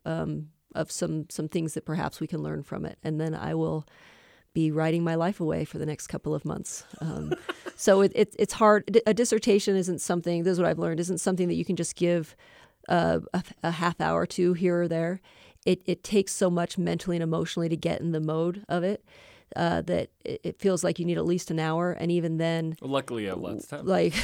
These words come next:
Speaker 1: <laughs> right.
Speaker 2: <laughs>
Speaker 1: Even then, after an hour, y-, it, it's just, it, you spent fifteen minutes of it just getting your head back in that space. And so it's been challenging to find those big chunks of time. Um, I, I pull some all-nighters, which I don't recommend. It's not a healthy way of living, but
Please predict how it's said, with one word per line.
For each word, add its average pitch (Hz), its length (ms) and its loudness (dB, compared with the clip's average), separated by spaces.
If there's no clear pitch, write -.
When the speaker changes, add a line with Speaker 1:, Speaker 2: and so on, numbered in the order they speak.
Speaker 1:
<laughs> 185 160 4
right. 175 300 -4
Speaker 2:
<laughs> - 0 -
Speaker 1:
Even 247 280 8
then, 214 260 10
after 196 280 2
an 185 100 2
hour, 175 540 4
y-, 190 100 6
it, 175 280 2
it's 185 140 0
just, - 280 -4
it, 147 140 -4
you 170 200 -2
spent 165 260 0
fifteen 180 240 0
minutes 170 220 0
of 147 80 -2
it 151 80 -2
just 151 160 -8
getting 156 160 -2
your 143 100 -4
head 160 300 -2
back 139 200 -4
in 139 60 -6
that 127 140 -6
space. - 360 -6
And 175 120 -2
so 175 420 4
it's - 160 2
been 214 220 4
challenging 170 480 0
to 165 60 -2
find 160 220 -2
those 160 140 -2
big 160 160 -6
chunks - 260 -6
of 160 100 -10
time. 165 360 -4
Um, 156 440 -2
I, 160 260 0
I - 120 -2
pull 175 260 0
some 165 220 0
all-nighters, 160 500 0
which 160 140 -2
I 151 40 0
don't 170 200 0
recommend. 156 420 -2
It's - 140 -8
not 165 220 0
a - 40 -4
healthy 165 260 -4
way 160 140 0
of 151 120 -4
living, 151 380 -2
but - 280 0